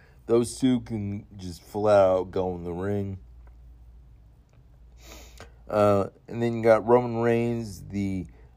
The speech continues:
undisputed W W E Universal Champion versus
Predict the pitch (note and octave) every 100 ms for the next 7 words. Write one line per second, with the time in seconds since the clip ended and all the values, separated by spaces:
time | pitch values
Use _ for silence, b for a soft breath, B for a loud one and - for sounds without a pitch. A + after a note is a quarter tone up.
0 | - - F#3 A#2 - G2 G2 F2 F2+ G2+
1 | E3 C#3 G2+ F#2 F#2 F#2 F#2 F#2 F#2+ F#2+
2 | G#2+ E3 F3+ A2 E2+ E2+ E2+ - - -
3 | - C3+ B2 A2+ A#2+ A2+ G#2+ G2+ F#2+ B2+
4 | D#3+ D3+ - F2 C2+ - - -